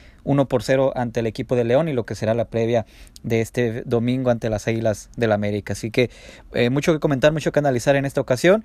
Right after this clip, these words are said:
Este, mi nombre es, eh, Joel Cardona, servidor, para, este, analizar y, y comentar todo lo que ha ocurrido en torno al mundo, al mundo de Bravos y de Bravas. Recordar que nos pueden seguir en todas nuestras redes sociales, tal cual como Territorio Bravo, tanto en Facebook, Instagram y Twitter.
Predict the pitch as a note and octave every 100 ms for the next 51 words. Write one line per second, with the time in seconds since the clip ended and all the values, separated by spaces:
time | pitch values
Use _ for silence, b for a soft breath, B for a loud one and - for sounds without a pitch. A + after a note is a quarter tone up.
0 | B B B - G#2+ - A#2+ B2 C3 C#3
1 | C3 C3+ - - - B2 A#2 A2 A2 G#2+
2 | - B2+ C3 C3 C3 D#3 D#3 B2+ A#2 B2
3 | G3+ G#3+ B B - - - C#3+ D#3+ -
4 | A#2+ G#2+ A#2+ A#2 A#2 A2+ C#3 C#3 - B2+
5 | B2 A#2 A2 B2+ B2 B2+ A#2+ A#2 - A#2+
6 | A#2+ A2+ B2+ A2+ A#2 A#2 A2 A2+ A#2+ A2+
7 | B B B G#2+ A2+ B2 A2 A#2 A#2 A2+
8 | G#2 G#2 G2+ A2 A2 B2+ D#3 F#3 B B
9 | B - C#3+ C3 B2+ B2 B2+ B2 D3+ E3
10 | D#3 C#3+ F3 F3+ - - - B2+ B2 D3+
11 | D3 C3 C#3+ D3 D3+ D#3+ D#3 C#3+ B2+ -
12 | D#3+ E3 C3+ B2 A#2 C3 C3+ D3+ E3 C3
13 | A#2 A2+ C#3+ D3 C3 C3+ - D3 C#3 B2
14 | A2+ E3 F#3